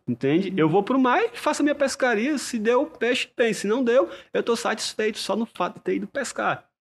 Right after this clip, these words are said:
Speaker 1: Então, esse sentimento de que a gente tá tendo, é, é, partilhando aqui, é justamente isso, é, a gente vai refazer e reconstruir uma nova pe-, uma nova narra-, uma nova narrativa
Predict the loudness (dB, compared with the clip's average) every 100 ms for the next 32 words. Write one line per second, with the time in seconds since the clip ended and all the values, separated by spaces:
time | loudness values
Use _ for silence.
0 | _ _ -6 -2 -2 0 0 -4 -10 _
1 | -4 -2 0 0 0 0 0 0 -4 -4
2 | -4 -2 -2 0 0 0 -2 -2 -6 _
3 | _ -6 -2 -2 -2 -4 _ _ _ -4
4 | -2 0 0 -2 -2 -2 -2 -6 _ _
5 | -4 -2 -2 0 0 -2 -4 -4 -2 -2
6 | -2 -6 _ _ _ -8 -2 0 0 -2
7 | -2 -2 -2 -4 -4 0 0 2 0 0
8 | 0 -2 -2 -4 0 0 2 2 2 0
9 | -2 -2 2 2 2 0 0 -2 0 0
10 | 0 0 0 -2 -2 -2 0 0